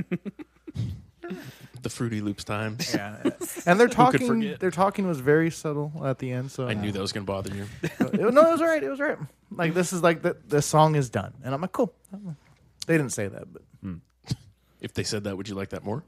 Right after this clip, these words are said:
Speaker 2: yeah. 'Cause then it went into the next song.
Speaker 1: All right. All right.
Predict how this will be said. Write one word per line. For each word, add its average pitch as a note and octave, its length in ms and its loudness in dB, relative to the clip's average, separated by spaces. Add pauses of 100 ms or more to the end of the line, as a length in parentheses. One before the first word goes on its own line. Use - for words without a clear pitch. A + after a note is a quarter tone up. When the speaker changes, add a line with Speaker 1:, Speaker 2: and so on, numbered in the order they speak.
Speaker 2:
yeah. - 160 -4 (340)
'Cause A#2+ 180 -10 (100)
then C#3 220 0
it - 20 4
went C#3 140 4
into C3+ 120 2
the D3+ 80 0
next F#3+ 200 -6
song. D#4 240 0 (120)
Speaker 1:
All A#3 80 -10
right. B3 100 -10 (340)
All - 60 -12
right. F#3+ 260 -14